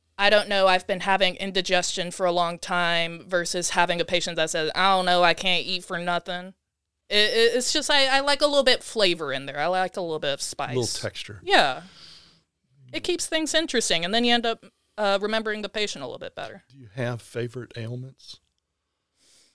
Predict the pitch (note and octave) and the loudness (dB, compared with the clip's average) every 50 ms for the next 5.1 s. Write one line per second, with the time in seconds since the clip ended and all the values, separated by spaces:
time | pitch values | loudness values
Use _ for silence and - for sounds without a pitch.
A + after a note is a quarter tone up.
0 | _ _ _ - G3 - E3 D3+ D3+ C#3+ C3+ D3 C#3 - - C3+ B2+ A#2+ - - | _ _ _ -10 -6 -2 0 2 2 2 0 -2 -4 -6 -8 -8 -8 -8 -10 -8
1 | - B2+ A#2 G#2+ - - A#2+ G#2+ G#2 F#2+ G2 G2 F#2+ F#2+ - - - - - - | -6 -6 -4 -2 -2 -2 -2 -4 -6 -8 -10 -12 -12 -14 -14 -14 -14 -16 -12 -2
2 | - D4 E4+ D4 A3+ - - - C3+ C3 B2+ - - C#3 C#3 C#3 C3+ C3+ C3 B2+ | 2 4 6 6 4 4 0 -2 -4 -4 -4 -2 2 2 4 6 6 6 6 6
3 | B2+ B2 A2+ - - - _ _ - _ _ _ _ _ _ _ _ _ _ _ | 4 2 -2 -6 -10 -20 _ _ -20 _ _ _ _ _ _ _ _ _ _ _
4 | - B2+ B2+ B2+ A#2+ A#2 A2+ A2+ A2+ G#2 G2 G#2 G#2 B2 B2 A#2+ A#2+ B2 B2+ - | -4 -2 0 0 0 0 0 2 2 0 0 -2 -4 -2 2 4 6 6 4 2
5 | B2+ C3 | 0 -6